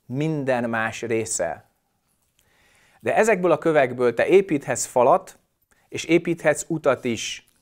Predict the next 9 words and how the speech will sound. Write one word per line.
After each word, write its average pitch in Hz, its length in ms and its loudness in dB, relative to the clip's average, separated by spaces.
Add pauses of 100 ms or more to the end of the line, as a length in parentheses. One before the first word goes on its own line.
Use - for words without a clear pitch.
(140)
Ezekből 190 400 0
a 120 80 0
kövekből 160 520 0
azt 180 300 -2
csinálsz, 127 520 -4
amit 123 220 -8
akarsz. - 600 -10 (180)
A - 80 -8
gondolataidból, 127 1200 0